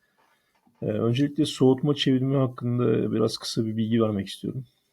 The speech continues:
Ee, soğutma çevrimleri ve ısı pompaları tersinir Carnot çevrimine dayanmaktadır. Carnot çevrimi teorik olarak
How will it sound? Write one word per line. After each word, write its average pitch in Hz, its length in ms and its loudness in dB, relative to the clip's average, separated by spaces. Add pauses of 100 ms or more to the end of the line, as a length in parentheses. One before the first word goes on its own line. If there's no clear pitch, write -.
(300)
Ee, 180 60 -20 (360)
soğutma 123 600 0
çevrimleri 143 540 2
ve 139 60 4
ısı 127 260 -2
pompaları 123 580 0 (120)
tersinir 120 480 0 (140)
Carnot 120 340 2
çevrimine 110 640 -2
dayanmaktadır. 98 760 -4 (840)
Carnot 139 320 2
çevrimi 139 400 -2
teorik 131 420 2
olarak 123 380 0